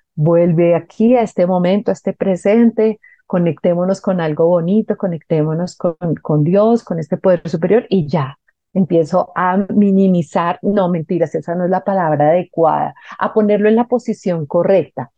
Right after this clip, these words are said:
en la auténtica perspectiva, esa emoción y ese sentimiento, y a no darle poder sobre mí. Eso también he aprendido en Al-Anon,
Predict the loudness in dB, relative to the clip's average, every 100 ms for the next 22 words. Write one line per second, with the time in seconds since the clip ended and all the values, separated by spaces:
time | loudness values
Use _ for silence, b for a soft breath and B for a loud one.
0 | _ -2 0 2 0 0 0 -2 -4 -4
1 | -4 -6 _ -8 -2 0 2 2 0 _
2 | _ _ 0 0 -2 -2 -2 0 0 0
3 | 0 2 -2 -4 -4 -2 -2 -4 -4 -4
4 | -4 -10 -18 B B B -2 2 2 2
5 | 2 4 2 0 0 0 -2 0 4 4
6 | 2 0 0 2 2 2 0 -6 _ _
7 | -12 -4 -4 0 0 2 2 2 0 0
8 | -2 -2 -2 -2 -2 -2 -4 -2 -2 -4